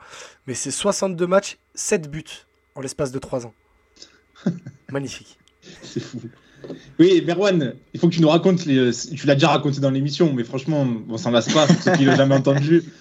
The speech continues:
Speaker 2: Est-ce que tu peux nous raconter, euh, bah, vas-y, cette anecdote que tu as de Radonjic quand tu... quand tu travaillais au club ?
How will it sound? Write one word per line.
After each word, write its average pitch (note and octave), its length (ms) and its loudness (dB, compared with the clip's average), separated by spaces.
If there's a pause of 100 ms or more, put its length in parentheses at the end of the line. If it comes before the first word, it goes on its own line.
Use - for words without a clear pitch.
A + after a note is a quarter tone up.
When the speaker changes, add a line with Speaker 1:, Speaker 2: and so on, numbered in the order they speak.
(160)
Speaker 2:
Est-ce D#3+ 120 -2
que G#3 60 0
tu F3 120 -2
peux E3+ 140 -4
nous D#3 100 0
raconter, D#3+ 580 0
euh, A2+ 520 -2
bah, F#2+ 160 -8
vas-y, C3+ 240 0
cette C#3+ 120 -2
anecdote E3+ 380 2
que E3 80 -2
tu C#3+ 240 -4
as D#3 300 4
de A#2+ 120 -2
Radonjic C#3 480 0
quand C3 120 -2
tu... A2 480 -2
quand A2 100 -2
tu A2+ 100 -4
travaillais B2+ 320 4
au A#2+ 60 4
club ? G#2+ 200 -4